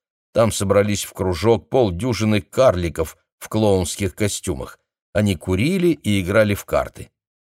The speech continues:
«Хочешь прокатиться на моём хоботе, Парвати?» крикнул один из них. «Обещаю, мой хобот не отпустит твой обруч, пока не кончишь!»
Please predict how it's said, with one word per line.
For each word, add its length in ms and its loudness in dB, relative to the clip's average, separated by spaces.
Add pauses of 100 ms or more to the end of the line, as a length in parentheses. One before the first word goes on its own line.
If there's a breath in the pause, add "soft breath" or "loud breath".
(380)
«Хочешь 500 2
прокатиться 720 2
на 100 6
моём 440 8
хоботе, 560 6
Парвати?» 760 4 (360)
крикнул 400 2
один 260 2
из 140 -2
них. 300 -6 (760)
«Обещаю, 1080 4
мой 340 6
хобот 580 8
не 120 6
отпустит 840 4
твой 380 6
обруч, 560 6
пока 380 6
не 120 4
кончишь!» 720 4